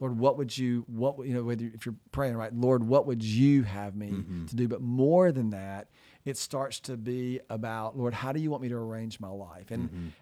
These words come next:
Speaker 1: and so the first thing is kinda don't freak out. And the second thing, and I think the question isn't really about what you should do with your life, but rather how can you add value
Speaker 2: Mm-hmm.
Speaker 1: to the people and to the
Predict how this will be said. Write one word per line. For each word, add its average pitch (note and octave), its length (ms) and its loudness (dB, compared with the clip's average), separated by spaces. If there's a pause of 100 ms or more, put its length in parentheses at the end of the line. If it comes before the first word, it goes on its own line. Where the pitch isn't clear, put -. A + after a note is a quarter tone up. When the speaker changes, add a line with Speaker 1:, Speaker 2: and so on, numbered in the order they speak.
Speaker 1:
and C3 180 -2
so C3 220 0
the B2 120 -2
first F#3 440 -2
thing E3 180 -2
is C3 160 -4
kinda A#2+ 220 -6
don't B2+ 280 -4
freak B2+ 220 -6
out. B2+ 160 -6
And A2 100 -10
the - 40 -12
second D3+ 420 -6
thing, A2+ 180 -8
and A#2 80 -6
I D3+ 60 -6
think A3 240 -8
the C3+ 80 -8
question G#2+ 840 -6 (500)
isn't D3+ 460 2
really C3 320 4
about G#2+ 560 -4
what A2+ 180 -4
you B2+ 100 -2
should A2 200 -6
do A2 80 -2
with A2 120 -4
your G#2 140 -8
life, G2 340 -6
but A2 160 -6
rather G#2+ 420 -4
how C3 680 -2
can C3 220 0
you A#2 340 2
add G#2+ 220 -6
value F#2 920 -8 (180)
Speaker 2:
Mm-hmm. E2 360 -10
Speaker 1:
to C3+ 180 -2
the A2 80 -6
people D#3+ 720 -2 (840)
and A#2+ 340 -4
to A#2+ 640 0 (140)
the A#2+ 180 -2